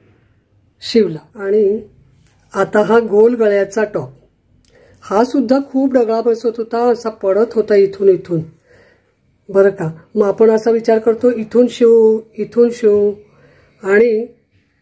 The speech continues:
एकच गोंधळ, तो काय नीट होत नाही. आणि असंच मी काहीतरी trial करताना मला नवीन idea सापडली. तर मी काय केलं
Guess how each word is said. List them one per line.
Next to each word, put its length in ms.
एकच 560
गोंधळ, 540
तो 80
काय 240
नीट 280
होत 200
नाही. 220
आणि 420
असंच 360
मी 120
काहीतरी 380
trial 320
करताना 520
मला 280
नवीन 320
idea 320
सापडली. 520
तर 140
मी 100
काय 260
केलं 360